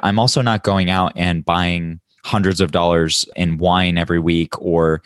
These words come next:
just doing things that lead to lifestyle creep that then lead to expense creep. Because one of the hardest things I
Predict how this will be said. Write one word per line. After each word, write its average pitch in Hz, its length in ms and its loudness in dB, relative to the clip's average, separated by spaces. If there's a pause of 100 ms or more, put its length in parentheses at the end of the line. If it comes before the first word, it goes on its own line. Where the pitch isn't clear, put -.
(100)
just 104 300 -2
doing 123 280 2
things 117 420 -2
that 87 320 0 (200)
lead 92 280 0
to 85 120 -2
lifestyle 85 560 0
creep 123 300 -4
that 85 160 0
then 87 200 -2
lead 85 220 -2
to 82 240 0
expense 82 500 -2
creep. 127 320 -2 (160)
Because 101 260 0
one 104 180 2
of 139 80 0
the 143 120 2
hardest 95 420 0
things 92 240 0 (120)
I 82 200 0